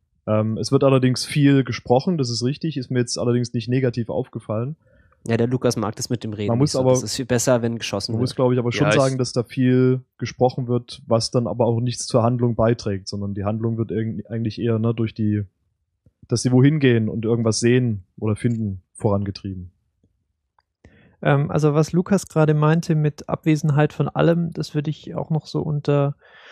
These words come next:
Speaker 4: ähm, die Serie hat einfach eine sehr depressive Grundstimmung. Und, ähm, jetzt nicht so das, weil die, weil der Name auch schon gefallen ist, so, so Hannibal depressiv,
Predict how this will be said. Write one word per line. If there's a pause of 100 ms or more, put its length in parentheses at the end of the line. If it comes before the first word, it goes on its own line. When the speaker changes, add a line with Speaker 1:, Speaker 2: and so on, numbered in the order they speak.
(460)
Speaker 4:
ähm, (240)
die
Serie
hat
einfach
eine
sehr
depressive
Grundstimmung. (640)
Und,
ähm, (120)
jetzt
nicht
so
das,
weil
die,
weil
der
Name
auch
schon
gefallen
ist,
so,
so
Hannibal (580)
depressiv,